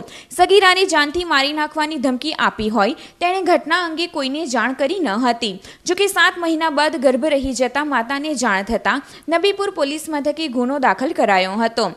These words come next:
દરમિયાન સગીરાએ બાળકને જન્મ આપતા બાળકના અને ત્રણેય આરોપીઓના ડી એન એ સેમ્પલ લેવાયા હતા,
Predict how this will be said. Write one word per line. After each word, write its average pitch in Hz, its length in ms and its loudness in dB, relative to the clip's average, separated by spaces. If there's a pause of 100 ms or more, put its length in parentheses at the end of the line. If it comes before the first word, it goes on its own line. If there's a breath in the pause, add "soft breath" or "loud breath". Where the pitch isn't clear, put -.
(300 loud breath)
દરમિયાન 381 460 0
સગીરાએ 311 520 2
બાળકને 269 460 0
જન્મ 247 320 0
આપતા 220 360 2
બાળકના 277 540 2
અને 339 200 -2
ત્રણેય 339 420 -2
આરોપીઓના 302 640 0
ડી 240 240 -2
એન 277 120 -4
એ 311 40 -8
સેમ્પલ 285 340 -2
લેવાયા 202 480 4
હતા, 214 320 0